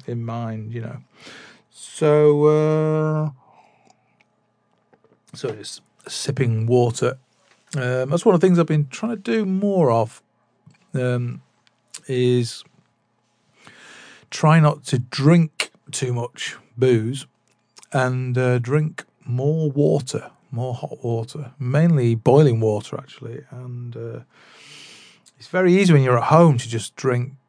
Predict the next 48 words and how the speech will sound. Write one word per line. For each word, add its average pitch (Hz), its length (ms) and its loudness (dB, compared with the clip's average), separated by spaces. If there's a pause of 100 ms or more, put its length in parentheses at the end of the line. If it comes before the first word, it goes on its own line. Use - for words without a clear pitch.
(140)
coffee - 400 -4
all 98 140 -10
the 107 80 -18
time. 110 380 -14
You 107 60 -12
know, 110 100 -14
it's - 120 -18
great, 73 360 -6 (100)
but 110 140 -6
it's 110 160 -8
just, 120 200 -14
you 117 80 -8
realise 117 340 -2
after 104 220 -12
a 104 60 -8
while 104 300 -8
you've - 180 -20
just, - 220 -20 (280)
you 120 80 -10
know, 107 60 -12
I've 107 80 -14
had 123 180 -16 (220)
six - 320 -12
cups - 220 -16
of - 60 -18
coffee 123 240 -8
today. - 320 -14 (180)
Just, 123 200 -18 (280)
um, 110 280 -12 (720)
that's - 180 -20
why 104 120 -10
I'm 92 40 -14
feeling 110 240 -8
a 101 60 -10
bit 104 140 -10
mental. 113 540 -8 (380)
So 123 480 0
been 135 580 -6 (100)
trying 170 240 -4
to 147 60 -2
break 143 420 -2
it 139 80 -4
up 139 220 0
in 127 160 -12
the 127 60 -12
middle 127 240 -10
with 120 160 -10
just - 320 -16